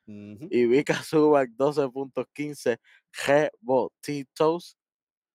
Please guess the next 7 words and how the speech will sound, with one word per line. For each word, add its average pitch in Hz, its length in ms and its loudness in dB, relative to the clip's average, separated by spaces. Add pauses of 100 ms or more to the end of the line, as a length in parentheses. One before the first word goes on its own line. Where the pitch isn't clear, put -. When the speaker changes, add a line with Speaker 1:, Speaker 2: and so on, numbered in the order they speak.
(400)
Speaker 2:
Eric 117 260 0
Gordon, 147 240 2
diecinueve 127 520 -2
puntos. 131 440 -10 (460)
No 104 160 -8
puede 95 220 -8
ser. - 200 -18